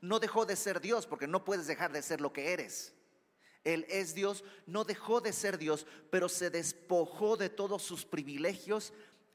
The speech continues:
haciéndose hombre y estando en la condición de hombre, incluso se humilló más,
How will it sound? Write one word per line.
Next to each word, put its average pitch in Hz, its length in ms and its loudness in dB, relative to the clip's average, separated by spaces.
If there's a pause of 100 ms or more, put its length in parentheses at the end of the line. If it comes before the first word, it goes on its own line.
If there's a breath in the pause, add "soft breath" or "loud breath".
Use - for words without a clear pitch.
(120)
haciéndose 185 920 -4
hombre 220 400 6
y 151 80 -2
estando 202 320 -2
en - 20 -2
la 175 100 0
condición 175 460 -4
de 214 60 4
hombre, 226 340 2
incluso 202 380 -6
se 190 160 -4
humilló 170 380 -2
más, 220 540 0